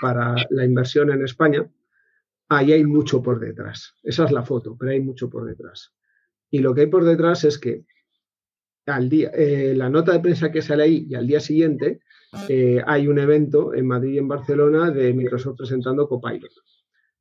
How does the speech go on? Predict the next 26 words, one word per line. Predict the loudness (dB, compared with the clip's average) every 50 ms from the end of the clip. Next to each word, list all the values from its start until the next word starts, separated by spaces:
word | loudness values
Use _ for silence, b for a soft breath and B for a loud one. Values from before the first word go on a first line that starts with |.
| _ _ _
Y | -2
en | 0 0
ese | 2 2 2
evento | 4 4 4 4 2 0 -2 -4 -8 -14 _ _ _ _ _ _ _ _
cierra | -10 -2 2 2 2 2 2 -2 -4 -6 -8 -6 -4
el | -4 -2 -2
evento, | 0 2 4 4 4 2 2 2 2 2 2 2 0 -2 -4 -4
o | -6
sea, | -4 -2 -2 0
el | 0 0 0
anterior | 0 -2 -2 0 0 2 2
al | 2 2
cierre | 2 2 4 4 6
del | 4 4
evento | 4 4 2 2 0 -2 -2
es | -4 -4 -6
el | -6
señor | -6 -6 -4 -2 -2 -2
Escribá | -2 -4 -4 -4 -2 0 0 0 -2 -4
que | -4 -2
da | -2 -2 -2
una | -2 -4 -6
charla | -6 -4 -4 -2 -2 -2
de | -2 -2
veinte | 0 0 -2 -2 -2 -2
minutos, | -2 0 0 0 -2 -2 -4 -10 -14 -18 _ _